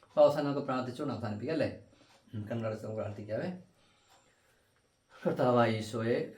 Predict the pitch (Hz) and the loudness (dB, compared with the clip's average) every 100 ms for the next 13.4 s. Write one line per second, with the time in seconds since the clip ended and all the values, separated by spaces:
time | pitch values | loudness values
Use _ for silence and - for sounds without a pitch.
0 | - _ - _ _ 120 120 135 139 135 | -20 _ -20 _ _ 2 4 4 2 2
1 | 123 110 107 104 107 104 104 - _ _ | 2 0 -2 -4 -6 -4 -6 -14 _ _
2 | _ _ _ _ _ 123 139 135 131 131 | _ _ _ _ _ -2 6 8 8 6
3 | 123 - - _ _ _ _ - _ _ | 4 -4 -20 _ _ _ _ -20 _ _
4 | _ _ 127 131 143 147 147 147 131 123 | _ _ 0 4 4 6 4 2 0 0
5 | 131 127 127 120 120 120 117 127 139 156 | 0 -2 0 0 0 0 0 0 4 4
6 | 151 - - _ _ 120 127 123 120 110 | 4 0 -14 _ _ -2 -2 -2 -2 -4
7 | 117 139 156 156 113 113 117 110 104 - | 0 2 4 2 2 2 2 -2 -4 -16
8 | _ _ _ _ - 123 127 120 127 127 | _ _ _ _ -4 -2 0 0 0 -2
9 | 127 120 113 120 123 131 139 139 139 139 | -4 -6 -2 0 2 4 6 6 4 -4
10 | 139 127 120 120 123 123 117 107 104 - | -8 -4 -2 0 0 0 0 -2 -6 -14
11 | - _ _ _ _ _ _ _ 131 135 | -20 _ _ _ _ _ _ _ 0 4
12 | 135 147 147 139 135 151 143 135 127 120 | 6 6 4 4 4 2 2 2 0 0
13 | 117 123 117 | -2 -4 -6